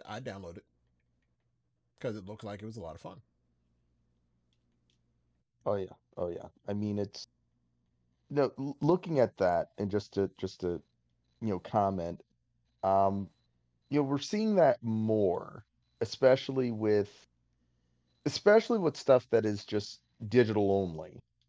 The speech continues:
Speaker 1: Mm-hmm.
Speaker 2: and some of the means that people have to, to go through for that.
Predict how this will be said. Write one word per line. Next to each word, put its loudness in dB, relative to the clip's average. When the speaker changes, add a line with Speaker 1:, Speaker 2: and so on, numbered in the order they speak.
Speaker 1:
Mm-hmm. -10
Speaker 2:
and -2
some 0
of -2
the 4
means -4
that 0
people -6
have -2
to, -4
to -10
go 0
through -10
for 6
that. -6